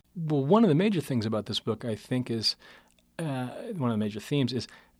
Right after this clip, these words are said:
how little we know the people closest to us and how little they know us, and how painful it is not to be understood by those that love us.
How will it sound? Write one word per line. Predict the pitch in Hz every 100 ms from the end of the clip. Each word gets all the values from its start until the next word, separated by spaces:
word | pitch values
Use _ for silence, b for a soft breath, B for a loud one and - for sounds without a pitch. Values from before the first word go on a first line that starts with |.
| _
how | - - - 156 170
little | 151 160 156
we | 143 139 131
know | 127 127 131
the | 110
people | - - 120 113
closest | - 120 117 113 -
to | - 139 120
us | - - - - _ B B B
and | 131 127 120
how | - 123
little | 120 117 123 120
they | 98 113 110
know | 110 104 101 -
us, | 107 98 - - - _
and | 123
how | 113 - - 139 -
painful | - - 214 220 - 117
it | 113
is | 113 107 104 - B B B
not | 131 117 131 131 -
to | 113
be | 104 104
understood | 92 95 92 - 107 104 - - _ b b b -
by | 104
those | 98 95 92
that | -
love | 98 98 107
us. | - - -